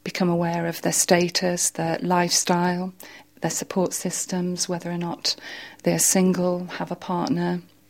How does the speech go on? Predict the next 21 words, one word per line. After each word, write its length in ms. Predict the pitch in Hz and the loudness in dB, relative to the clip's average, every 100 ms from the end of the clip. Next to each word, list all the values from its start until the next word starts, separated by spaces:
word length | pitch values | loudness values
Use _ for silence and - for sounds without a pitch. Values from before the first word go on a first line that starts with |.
| _ _ _ - | _ _ _ -6
the 260 | 190 180 - - | 0 0 0 -2
age 300 | 170 180 - | -2 -2 -4
group 320 | 170 170 196 | -6 -6 -4
as 140 | - | -2
well. 420 | 175 165 170 190 - | 0 0 0 -2 -2
So 260 | - 226 214 | 4 6 8
many 320 | 196 175 165 | 6 2 -2
facts. 640 | - 170 170 - - - - - - - - - | -2 -2 -2 -2 0 0 0 -8 -14 -16 -8 -2
And 420 | 180 180 - 196 _ - - | 0 0 -2 -10 _ -8 0
ideally, 580 | 190 185 202 202 175 170 | 2 6 8 8 6 2
we 140 | 175 | 0
would 200 | 175 175 | -2 -2
then 360 | 175 170 170 165 - - - | -2 -2 -4 -8 -16 -18 -4
set 340 | - 208 - | 2 4 2
up 160 | 180 - | -4 -6
our 200 | 170 165 | -8 -8
family 380 | - 180 170 170 | -6 -6 -4 -4
record 500 | 165 165 - 175 - | -4 -6 -6 -6 -6
for 220 | - 170 | -6 -6
the 100 | 185 | -6
family 560 | - 170 165 - 170 | -8 -8 -6 -6 -8